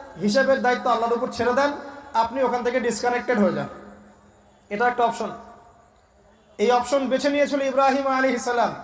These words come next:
তার বাবাকে বুঝিয়েছেন, কাজ হয়নি, চলে গেছেন।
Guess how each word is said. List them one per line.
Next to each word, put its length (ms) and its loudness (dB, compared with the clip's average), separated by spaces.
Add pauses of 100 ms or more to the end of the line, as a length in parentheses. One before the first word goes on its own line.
(560)
তার 140 -2
বাবাকে 360 2
বুঝিয়েছেন, 540 2
কাজ 220 2
হয়নি, 280 -2
চলে 220 0
গেছেন। 240 -4